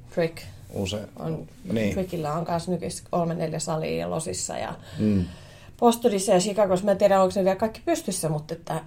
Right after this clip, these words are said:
Speaker 1: pojat siellä kanssa laittoi hössiksi,
Speaker 2: Mm.
Speaker 1: että siellähän oli niinku oikein tämmöistä niinku aluevaltausta menossa nyt siinä
Speaker 2: Joo.
Speaker 1: vaiheessa, kun mä siellä olin.
Speaker 2: Onko se
Speaker 1: Että
Speaker 2: sun mielestä hyvä trendi vai huono trendi?
Speaker 1: Hmm, riippuu salista.
Speaker 2: Mm.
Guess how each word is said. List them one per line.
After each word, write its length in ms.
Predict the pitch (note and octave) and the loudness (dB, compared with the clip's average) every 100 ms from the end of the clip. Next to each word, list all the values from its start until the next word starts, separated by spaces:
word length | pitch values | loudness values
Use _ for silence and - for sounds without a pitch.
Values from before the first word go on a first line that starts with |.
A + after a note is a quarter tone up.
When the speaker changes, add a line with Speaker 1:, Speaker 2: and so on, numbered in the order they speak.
| - - - - - - - - - - - - | -14 -20 -18 -18 -18 -20 -18 -18 -20 -20 -8 2
Speaker 1:
pojat 320 | D#3+ D3+ - | 2 2 0
siellä 180 | G3 F#3 | 0 2
kanssa 300 | A3+ A3 F#3+ F#3 | 2 0 -4 -4
laittoi 300 | E3+ D3+ - | -4 -4 -6
hössiksi, 280 | D3+ D3+ - | -6 -4 4
Speaker 2:
Mm. 200 | A#2+ A2+ | 6 6
Speaker 1:
että 100 | F#2+ - | 4 -2
siellähän 340 | C3+ D#3+ E3 | -2 -2 0
oli 120 | F3 | 0
niinku 220 | E3+ E3+ | 0 0
oikein 400 | F#3 F#3 E3 D3+ - | 2 2 0 -4 -4
tämmöistä 320 | F3+ E3 D#3 | -2 -2 -2
niinku 140 | F3 F3 | -2 0
aluevaltausta 760 | F3+ F#3 C#3+ D#3 D3+ C#3 D3+ | 2 4 2 0 -2 -4 -6
menossa 260 | C3 B2+ E3 | -10 -8 -2
nyt 80 | D3 | 6
siinä 140 | C#3 | 8
Speaker 2:
Joo. 140 | G#2+ - | 8 4
Speaker 1:
vaiheessa, 260 | C#3+ - | 0 -4
kun 80 | - | -10
mä 40 | C#3 | -10
siellä 240 | B2+ E3 | -6 -2
olin. 160 | G#3 - - - - - - - - | -2 -4 -12 -16 -16 -18 -20 -20 -8
Speaker 2:
Onko 160 | G#2 G2+ | -4 -2
se 180 | - G#2 | 2 2
Speaker 1:
Että 160 | G2 - | 2 -2
Speaker 2:
sun 120 | A2+ | -2
mielestä 300 | G2+ G2+ G2+ | 0 0 -2
hyvä 280 | F#2 A#2 G#2 | 0 2 2
trendi 400 | G2 G2+ F2+ F2+ | 2 -2 0 -2
vai 120 | E2+ F2+ | -4 -4
huono 160 | G2+ F#2+ | -4 -6
trendi? 220 | - - - - - - - - - - - | -10 -16 -16 -18 -18 -18 -20 -20 -20 -20 -8
Speaker 1:
Hmm, 220 | D4+ B3 E3 D#3 | 0 2 2 0
riippuu 260 | A#3+ A#3 | -4 -4
salista. 440 | A3+ A#3+ F#3 - - - - E3 G2+ | -6 -4 -6 -6 -10 -14 -8 -4 -2
Speaker 2:
Mm. 180 | G#2 G#2+ | 2 6